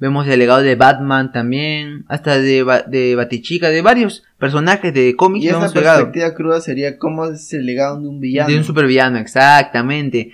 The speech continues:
Speaker 1: Y eso nos causa mucho, muchas ansias por ver esta película porque es el inicio de algo bueno. Todos saben que es el inicio de algo muy
Speaker 2: Sí.
Speaker 1: bueno.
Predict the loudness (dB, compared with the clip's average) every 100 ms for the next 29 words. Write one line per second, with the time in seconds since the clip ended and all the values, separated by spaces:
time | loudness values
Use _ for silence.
0 | -16 -6 -2 0 2 0 0 2 2 0
1 | 0 2 4 6 4 2 -2 -2 2 2
2 | 2 0 2 4 2 -2 -2 0 2 0
3 | 0 -2 -2 -2 0 0 2 2 2 0
4 | 0 0 2 2 2 2 0 -2 -2 0
5 | 0 0 0 2 2 4 2 2 0 -4